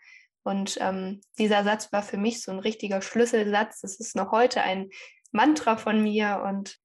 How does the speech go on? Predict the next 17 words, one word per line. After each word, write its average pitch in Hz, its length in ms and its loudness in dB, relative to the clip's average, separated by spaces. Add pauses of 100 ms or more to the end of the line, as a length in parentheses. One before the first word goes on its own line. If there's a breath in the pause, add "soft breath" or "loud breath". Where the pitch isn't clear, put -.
(160)
ich, - 400 -8
äh, 196 300 -4
bin 220 160 6
davon 214 300 0
überzeugt, 202 680 -2
dass 190 180 -8
das - 360 -12 (180)
einem 190 280 -2
in 185 160 -4
so 190 100 -4
einer 190 160 -2
Krisensituation 196 1120 -2
sehr 202 260 0
viel 196 480 -8 (280 loud breath)
Kraft 220 360 -4
zurückgeben 180 640 -4
kann. 185 440 -4